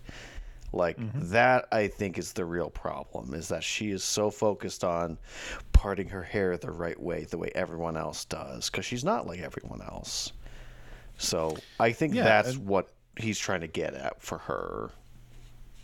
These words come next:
Speaker 2: Exactly. Yeah, there's nothing wrong with the haircut, there's the style and everything else. But as she
Speaker 1: Mm-hmm.
Speaker 2: said it, everyone el-, everyone has the mirror in their locker and, and looks at each other, and, and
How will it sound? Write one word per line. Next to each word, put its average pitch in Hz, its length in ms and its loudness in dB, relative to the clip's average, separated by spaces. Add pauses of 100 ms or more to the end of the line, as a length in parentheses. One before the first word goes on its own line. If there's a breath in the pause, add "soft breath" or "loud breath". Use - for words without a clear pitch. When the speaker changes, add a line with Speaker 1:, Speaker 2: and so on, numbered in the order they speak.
(400)
Speaker 2:
Exactly. 92 580 -4 (960)
Yeah, 156 180 2
there's 131 260 -2
nothing 208 440 2
wrong 101 320 2
with 147 180 2
the 123 100 0
haircut, 82 480 -2
there's 80 180 -2
the - 240 -12
style 92 680 -2
and 82 120 0
everything 85 300 -2
else. 117 340 -4 (800 loud breath)
But 101 160 4
as 95 160 2
she 139 200 2
Speaker 1:
Mm-hmm. - 40 4
Speaker 2:
said 180 340 0
it, 87 160 -2 (720)
everyone 135 840 6
el-, 78 380 -2
everyone 139 440 6
has 87 280 -2
the 80 80 -4
mirror 78 420 -2
in 71 80 -6
their 76 120 -4
locker 76 520 -6
and, 78 260 -6
and 85 300 -2
looks 107 380 2
at 92 140 2
each 82 200 -4
other, 76 500 -4
and, 80 320 -6
and 85 320 -2